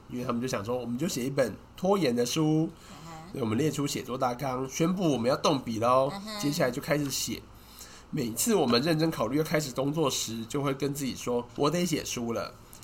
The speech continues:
Speaker 1: 于是像是社交活动邀请啊，做其他工作的机-，机会啊，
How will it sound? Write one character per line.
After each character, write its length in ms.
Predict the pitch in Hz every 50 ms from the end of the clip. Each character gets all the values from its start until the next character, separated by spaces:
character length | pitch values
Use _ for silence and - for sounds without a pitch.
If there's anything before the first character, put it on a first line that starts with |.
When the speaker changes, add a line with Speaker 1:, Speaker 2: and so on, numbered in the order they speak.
| -
Speaker 1:
于 60 | - 160
是 120 | - 233
像 220 | 208 - 196 175
是 260 | 175 - 180 165 156 135
社 220 | - - 190 160
交 140 | 147 156 156
活 100 | 151 127
动 140 | 135 143 143
邀 160 | 147 143 156
请 200 | 151 - 110 107
啊， 140 | 104 107 113
做 140 | 127 156
其 120 | 147 - 120
他 80 | 127
工 200 | 131 139 143 139
作 120 | 147 151 135
的 80 | 123
机-， 280 | - - - 127 131 127 -
机 220 | - - 131 139
会 220 | 135 - 139 113 110
啊， 200 | 110 101 107